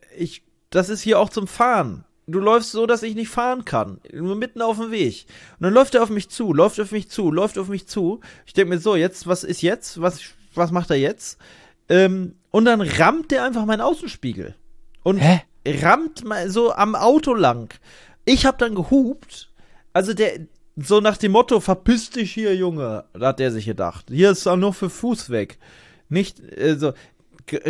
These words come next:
Speaker 1: rammt mich weg quasi ein bisschen. Der hat meinen Außenspiegel ein bisschen gestriffen, sind wir mal ganz ehrlich, ne? Der ist, der hat sich jetzt nicht eingeklappt oder so deswegen, aber ein bisschen gestriffen. Dann hab ich gehupt,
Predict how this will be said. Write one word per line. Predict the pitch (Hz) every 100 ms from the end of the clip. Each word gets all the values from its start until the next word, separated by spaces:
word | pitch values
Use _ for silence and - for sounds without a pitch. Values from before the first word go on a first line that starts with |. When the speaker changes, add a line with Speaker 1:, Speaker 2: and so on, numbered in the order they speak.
| 139
Speaker 1:
rammt | 185 240 302 -
mich | 247 226
weg | 165 220 - -
quasi | - 151 147 151 214 -
ein | 180
bisschen. | 156 190 - 120 139
Der | 139
hat | 127
meinen | 127 120 - 113 110 -
Außenspiegel | 135 147 120 117 120
ein |
bisschen | 107 131 110
gestriffen, | 101 - - 110 - 85
sind | 92
wir | 117
mal | 107
ganz | 98 -
ehrlich, | 98 - -
ne? | 110 131
Der | 110
ist, | 107 120
der |
hat | 123
sich | 127
jetzt | 127 156
nicht | -
eingeklappt | 131 135 120 - 101 - 85
oder | 95 90
so | 95
deswegen, | 85 - 85 78 71
aber | 127
ein | 190
bisschen | 254 285 294
gestriffen. | 226 226 185 98
Dann | - 147
hab | 214
ich | 240
gehupt, | 202 180 269 247 -